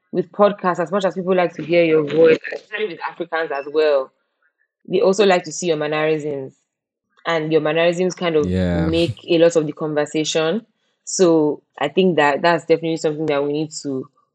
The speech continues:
Speaker 1: look into and be like, "Okay, like, how can we be more cons-," even if it's not full episode videos, it could be snippets, it could be full length, like,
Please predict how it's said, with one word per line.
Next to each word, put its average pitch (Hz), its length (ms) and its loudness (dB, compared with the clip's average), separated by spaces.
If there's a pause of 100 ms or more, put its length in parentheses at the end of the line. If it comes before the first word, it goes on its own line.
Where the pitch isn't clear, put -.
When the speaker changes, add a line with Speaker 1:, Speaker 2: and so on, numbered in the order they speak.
(300)
Speaker 1:
look 160 300 -2
into 160 300 -2
and 143 180 -2
be 165 80 -4
like, 160 200 0
"Okay, 185 340 2
like, 147 340 2 (340)
how 165 160 0
can 156 240 -2
we 151 480 -2
be 151 160 -8
more 165 180 4
cons-," 147 220 -6
even 220 180 4
if 202 80 2
it's 175 120 2
not 180 180 2
full 175 320 -2
episode 170 360 0
videos, 151 340 -2
it 147 80 -10
could 147 120 -10
be 143 60 -8
snippets, 160 720 2
it - 140 -6
could 147 160 -4
be 156 80 -2
full 170 260 -2
length, 147 380 0
like, 139 180 0